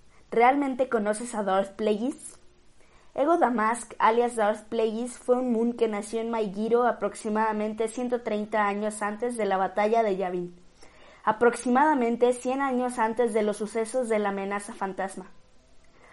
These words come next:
El canon original de Star Wars dice que Darth Tenebrous tenía un aprendiz y que su misión era seducir a Car Damask, padre de Ego, quien formaba parte del banco que financiaría a los separatistas por mucho tiempo.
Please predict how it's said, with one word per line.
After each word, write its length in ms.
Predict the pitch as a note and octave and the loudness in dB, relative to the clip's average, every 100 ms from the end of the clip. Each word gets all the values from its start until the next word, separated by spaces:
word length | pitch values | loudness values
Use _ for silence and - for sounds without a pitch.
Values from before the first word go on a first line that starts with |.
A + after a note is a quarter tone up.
| - - - | -20 -20 -4
El 160 | - B3 | -2 8
canon 340 | C#4+ D#4 E4+ | 8 8 6
original 480 | C#4 A3 A3+ G#3+ A3 | 2 2 0 0 0
de 60 | B3 | -2
Star 300 | B3 B3 A3+ | 0 2 6
Wars 340 | A3 A3 A#3 | 6 4 0
dice 280 | A3+ A3 B3+ | -4 -4 -2
que 140 | A3 | 0
Darth 320 | G3+ G#3+ G#3+ | 4 2 2
Tenebrous 540 | B3+ A#3+ A#3 G#3+ A#3+ A#3+ | -2 0 2 0 -2 -2
tenía 260 | A3 G#3 | -2 0
un 80 | A3+ | 0
aprendiz 640 | A3+ A3 G#3 G3 G#3+ B3 - | 0 0 0 0 -4 -6 -8
y 120 | G#3+ | 0
que 120 | A3 | 0
su 140 | G#3+ | 0
misión 420 | G#3+ G#3 A#3 A#3 A#3+ | -2 -2 0 0 2
era 180 | B3 | 0
seducir 440 | B3+ G#3 F#3+ G#3 G#3+ | 0 -2 -2 -2 -4
a 140 | G3+ | -2
Car 260 | G#3+ G3+ G#3 | -2 -2 -2
Damask, 480 | G3 F#3+ F#3 - - - - - | -2 -2 -4 -8 -18 -20 -20 -6
padre 340 | - A3+ B3 A#3 | 2 4 6 4
de 220 | G3 G#3 | 2 0
Ego, 200 | F3+ E3+ - - - - - | -4 -6 -12 -20 -20 -20 -2
quien 200 | B3 A#3 | 0 4
formaba 420 | A3+ A#3+ C4 B3+ | 4 4 4 4
parte 240 | A#3 A3+ | 4 4
del 180 | A#3+ G#3+ | 4 4
banco 400 | G#3 G#3+ A3+ C4 | 2 2 2 0
que 140 | B3 G#3+ | 0 -2
financiaría 640 | G#3 G3 G3+ G#3 G3 G#3+ | -4 -4 -4 -2 0 0
a 20 | |
los 140 | A3+ A3+ | -2 -4
separatistas 800 | A3 G3 F#3+ F#3+ A3+ - C#4 - | -2 0 0 0 -6 -2 -4 -2
por 160 | G#3 | -4
mucho 340 | G3 G3+ A#3 G#3+ | -2 -4 -6 -4
tiempo. 380 | G3+ F#3 F3+ | -4 -4 -6